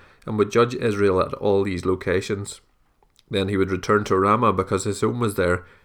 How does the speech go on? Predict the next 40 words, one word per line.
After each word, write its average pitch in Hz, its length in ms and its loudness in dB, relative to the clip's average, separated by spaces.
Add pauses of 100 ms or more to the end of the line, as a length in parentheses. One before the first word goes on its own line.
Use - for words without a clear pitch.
(200)
He 131 120 -4
judged 120 320 2
Israel 101 400 2
there, 95 220 4
and 95 160 -2
he 101 120 -6
had 101 200 -2
an 95 100 -6
altar 104 400 2
built 98 320 0
there 90 220 2
to 90 120 -8
the 85 120 0
Lord. 87 380 2 (960)
And - 100 -8
then 87 100 -2
we 85 80 0
go 87 120 0
into 90 100 -2
the - 120 -12
two 104 200 -4
verses 90 340 -2
of 87 160 -6
Judges 92 400 -4
twelve, 85 480 -8
thirteen - 400 -6
to 90 60 -8
fifteen. 90 480 -8 (1040)
After 98 340 0
Elon, 101 560 2 (140)
Abdon 104 380 0
son 98 180 -2
of 90 160 -6
Hillel, 120 360 4
who 107 180 -2
was 95 140 0
from 98 280 -4
Pirathon, 104 720 0
judged 92 360 -2
Israel. 110 460 0